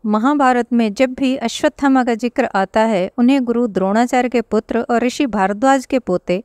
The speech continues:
सात चिरंजीवियों में से एक माना जाता है। ऐसा माना जाता है कि उन्हें भगवान शिव से अमरता का वरदान प्राप्त था।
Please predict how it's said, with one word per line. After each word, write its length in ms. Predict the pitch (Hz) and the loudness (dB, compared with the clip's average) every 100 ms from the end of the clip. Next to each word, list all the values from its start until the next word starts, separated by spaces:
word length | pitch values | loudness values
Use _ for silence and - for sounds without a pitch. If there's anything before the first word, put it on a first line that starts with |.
| _ _ _ | _ _ _
सात 300 | - 269 277 _ | -4 2 2 _
चिरंजीवियों 640 | - 269 254 240 233 220 233 | -2 0 2 0 0 2 2
में 120 | 208 | 0
से 140 | 196 262 | 0 -2
एक 280 | - 254 254 | 0 -2 0
माना 240 | 240 202 180 | 0 0 0
जाता 280 | 156 - 147 | -2 -2 -6
है। 160 | 156 - _ _ _ - | -6 -12 _ _ _ -2
ऐसा 320 | 208 202 302 | 0 2 0
माना 280 | 330 311 320 | 0 0 0
जाता 280 | 302 294 302 | 0 0 0
है 260 | 285 254 | 0 -2
कि 140 | 247 285 | -2 -2
उन्हें 340 | 254 269 269 | 2 2 2
भगवान 420 | 247 208 214 226 | 0 0 0 0
शिव 260 | 247 - 294 | -2 -2 -2
से 240 | - 254 | 0 0
अमरता 480 | 262 247 254 285 320 | 0 2 2 2 0
का 180 | 311 285 | 2 2
वरदान 380 | 285 254 208 196 | 2 2 0 0
प्राप्त 380 | 170 165 _ 160 | -2 -2 _ -10
था। 220 | - 151 | -6 -8